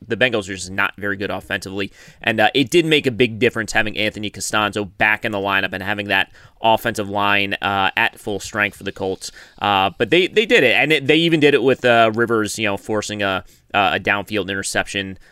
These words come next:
uh, for good measure in the second half. But they end up coming back and, and, and winning this one, and, uh, the defense just sort of shut down Joe Burrow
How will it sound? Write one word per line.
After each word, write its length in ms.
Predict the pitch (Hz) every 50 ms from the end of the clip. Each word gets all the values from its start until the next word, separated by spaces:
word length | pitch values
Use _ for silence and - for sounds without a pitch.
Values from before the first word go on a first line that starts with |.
| _ _
uh, 220 | - 104 101 95 95
for 140 | - 110
good 160 | 101 107 98 95
measure 260 | 98 95 92 - 98
in 80 | 95
the 60 | 95 90
second 280 | - 87 92 95 92
half. 280 | 90 92 92 90 92 - -
But 140 | 95 87 80 -
they 280 | - 107 113 110 92
end 120 | 87 113 110
up 120 | 104 -
coming 180 | - 107 107 98
back 300 | 104 98 95 95 - 95
and, 120 | 95 92
and, 400 | 73 95 98 98 95 95 101 - -
and 280 | 101 98 95 95 101
winning 220 | 113 139 143 139 135
this 160 | 127 117 -
one, 320 | 135 123 117 117 113 110
and, 320 | 107 - 104 107 104 104 104
uh, 140 | 104 101 95
the 100 | 104 98
defense 400 | 120 113 - - 104 98 95 -
just 160 | - 95 -
sort 140 | - 92 92
of 40 |
shut 220 | - - 113 95 -
down 280 | - 101 95 92 95
Joe 180 | 92 104 98 98
Burrow 460 | 95 95 98 98 98 95 95 95 -